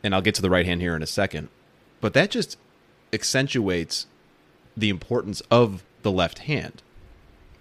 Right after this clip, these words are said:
Now, I don't know why I get away from that. Like, I, I will literally stop thinking of that swing thought, and then I'll play bad golf, and then I remind myself,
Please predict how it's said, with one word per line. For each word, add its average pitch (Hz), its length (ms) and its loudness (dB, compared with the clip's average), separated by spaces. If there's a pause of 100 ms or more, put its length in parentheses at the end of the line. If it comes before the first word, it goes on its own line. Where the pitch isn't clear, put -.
(920)
Now, 104 160 4
I 208 140 4
don't 208 140 8
know 147 80 8
why 123 240 8
I 113 80 6
get 110 160 2
away 92 240 4
from 78 180 -6
that. 78 200 -12 (100)
Like, 95 200 2
I, 107 320 2
I - 40 6
will 113 200 0
literally 135 460 6
stop 120 460 0
thinking 110 420 -4
of 92 180 -2
that 98 160 0
swing 98 320 0
thought, 92 440 0
and 87 100 -4
then 90 100 -4
I'll 85 120 -2
play 107 240 2
bad 95 260 2
golf, 85 340 -2
and - 140 -8
then 92 80 -4
I 90 240 0
remind 98 420 0
myself, 85 520 -4